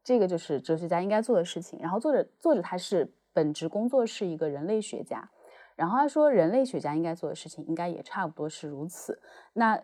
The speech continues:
雅君在看完这本书，大概粗翻了一下之后，就产生了这样的一个共鸣的感觉。哦，我之-，之前有这种 <laughs> 感觉，好像是有这样的事情，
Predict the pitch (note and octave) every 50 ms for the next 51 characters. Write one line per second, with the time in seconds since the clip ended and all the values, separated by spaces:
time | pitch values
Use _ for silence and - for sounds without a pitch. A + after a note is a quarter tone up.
0 | - - F#3 D#3 E3 - - B3+ D4 D4+ D4+ - D4+ B3+ A3 G#3+ - - - B3+
1 | G#3+ G#3 A3 - A3 E3 C#3 D#3 - - - G3+ G3+ - A#3 A3 G#3 G3+ F#3+ F#3
2 | F3+ G#3+ - _ - - - C4+ C4 C4 - C4 C4 B3 G3+ F#3 F3+ F3 D#3 D#3
3 | - - F3+ - - F#3+ F3+ - F#3+ F3+ E3 D3 D#3 - - - - D#3 D3+ D#3
4 | - G#3 A3 A3+ A#3 A3 F#3 E3 D#3+ E3+ F3 - A#3 F#3+ E3+ D#3+ E3 D#3+ D3+ -
5 | - - D#3 - - E4 F4 E4+ D#4 C#4+ A#3+ B3 - C4 A#3+ - - - D4 C4+
6 | - C4+ B3+ C4 G3+ - - - B3 A#3 G#3+ G3 A#3 A3+ - - - G#3 F3 F3
7 | - - E3+ D#3 F3 G3 - F3+ G3 A#3+ A#3+ B3+ B3+ - - D4+ C#4+ A#3+ F#3+ D3
8 | - - - G#3 F#3+ F3+ G3 - - D4 B3+ B3+ - -